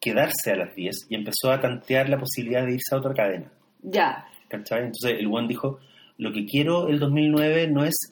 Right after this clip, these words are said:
Speaker 1: irme a las diez y quedarme en N B C, sino que quiero irme, por ejemplo, a A B C o a Fox".
Speaker 2: Ya.
Speaker 1: ¿Cachai? Que la cadena Fox estaba, en ese momento estaba pintada pa' Leno. ¿Cachai? Bueno, hoy día Fox ya es otra weá, pero <laughs> el dos mil tres era algo más, era algo más cercano a lo que él hacía.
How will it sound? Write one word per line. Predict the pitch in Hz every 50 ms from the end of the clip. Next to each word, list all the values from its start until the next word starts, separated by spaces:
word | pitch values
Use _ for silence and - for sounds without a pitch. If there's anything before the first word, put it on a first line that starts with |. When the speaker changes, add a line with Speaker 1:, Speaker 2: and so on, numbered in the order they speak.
| _
Speaker 1:
irme | - 156 165 160 156 143
a | 135
las | 135 127 120 113
diez | 107 110 120 131 131 -
y | 131 -
quedarme | - 104 107 110 131 131 127
en | 135
N | 131 135 135
B | 135 139
C, | 139 - - 107 110 139 - - - - - _
sino | - - 110 117 113
que | 117 113
quiero | 113 123 127 123
irme, | 127 127 127 135 131
por | 123 120
ejemplo, | 120 - 131 131 127 127 127 123
a | 127 123
A |
B | 117 107
C | - - - 101 85 - - _
o | - -
a | - - -
Fox". | 98 90 - - - - - - _ _ _ _ -
Speaker 2:
Ya. | 185 185 180 170 135
Speaker 1:
¿Cachai? | - 101 110 135 139 - - - - - _
Que | - 107
la | 107 107
cadena | 104 104 107 110 113 110 - -
Fox | 123 120 -
estaba, | - - 117 117 120
en | 120 117
ese | - - 120
momento | 110 110 113 113 - 120
estaba | - 117 107 101
pintada | 104 101 - - - 104 107
pa' | 107 95
Leno. | - - - - - _ _ _ _ _ _ _ _ _ _ _ _ _ _ _ _
¿Cachai? | - - - - - 98 135 156 - _ _ _ _ _
Bueno, | 117 107 101
hoy | 101 104 95
día | 95 101 104 104 104 -
Fox | 113 104 98 -
ya | 98 90
es | 92
otra | 98 - 101
weá, | 95 98 95 -
pero | - - 135 - - _
<laughs> | 151 147 139 - -
el | 147 135
dos | 120 113 117
mil | 127 120 117
tres | - - 131 135
era | 139 135
algo | 131 131 131
más, | 127 131 127 127 127 127 127 - _ - - - - 120 -
era | 120 123 117
algo | 120 117 123
más | 123 123 127 -
cercano | 135 - - - - 127 113 117
a |
lo | 117 117 110
que | 117
él | 117 117
hacía. | 113 - 92 82